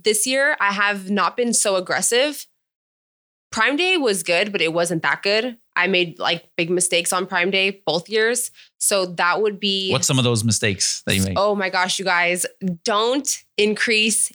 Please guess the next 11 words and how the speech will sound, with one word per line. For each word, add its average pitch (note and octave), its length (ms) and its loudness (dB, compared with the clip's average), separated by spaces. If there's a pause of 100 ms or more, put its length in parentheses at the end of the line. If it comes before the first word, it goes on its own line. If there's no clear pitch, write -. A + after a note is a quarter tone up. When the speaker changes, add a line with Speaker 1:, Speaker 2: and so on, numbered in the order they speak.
Speaker 1:
your F3+ 200 0
P A#3+ 180 0
P C#4 140 0
C C4+ 160 0
budgets G3 540 0
until F#3 360 0
the F3 180 0
day F3+ 560 -2
of D3+ 480 -2 (180)
Prime D#3 460 -4
Day. C#3 300 -2